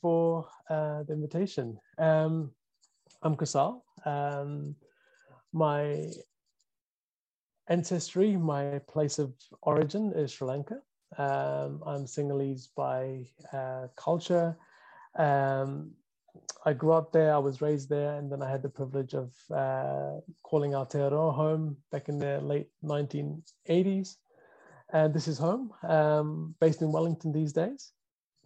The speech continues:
Um, yeah, and I work, yeah,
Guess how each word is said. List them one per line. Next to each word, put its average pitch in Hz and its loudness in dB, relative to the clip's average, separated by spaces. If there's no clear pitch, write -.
Um, 165 2
yeah, 226 4
and 165 2
I 156 2
work, 160 0
yeah, 247 -2